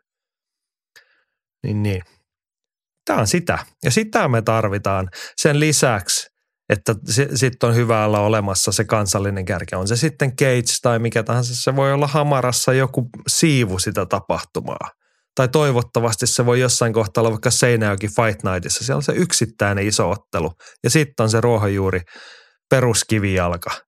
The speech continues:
siinä alla. Niin, niin.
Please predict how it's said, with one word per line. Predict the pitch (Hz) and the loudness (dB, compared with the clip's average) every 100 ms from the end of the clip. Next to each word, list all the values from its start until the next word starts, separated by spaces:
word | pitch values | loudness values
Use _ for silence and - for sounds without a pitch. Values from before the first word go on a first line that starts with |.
| _ _ _ _ - | _ _ _ _ -4
siinä | - 107 101 | 0 2 2
alla. | 101 87 90 - - - _ _ _ _ _ _ _ _ _ _ _ _ - _ | 0 -2 -4 -12 -16 -20 _ _ _ _ _ _ _ _ _ _ _ _ -20 _
Niin, | 113 92 | -8 -6
niin. | 98 95 | -4 -4